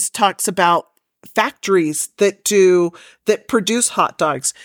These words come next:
She talks about the Oscar Mayer Wienermobile and how you get a job as a driver of the Wienermobile.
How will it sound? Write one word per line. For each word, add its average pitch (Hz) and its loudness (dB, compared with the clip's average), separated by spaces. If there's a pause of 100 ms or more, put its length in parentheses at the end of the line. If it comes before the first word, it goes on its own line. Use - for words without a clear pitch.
(120)
She - 0
talks 220 0
about 202 0
the - 0
Oscar 202 0
Mayer 202 2
Wienermobile 196 0 (360)
and 196 2
how 220 -2
you 240 2
get 269 -2
a 262 0
job 226 2 (180)
as 233 2
a 233 -2
driver 233 0
of 185 -4
the 208 -4
Wienermobile. 208 -2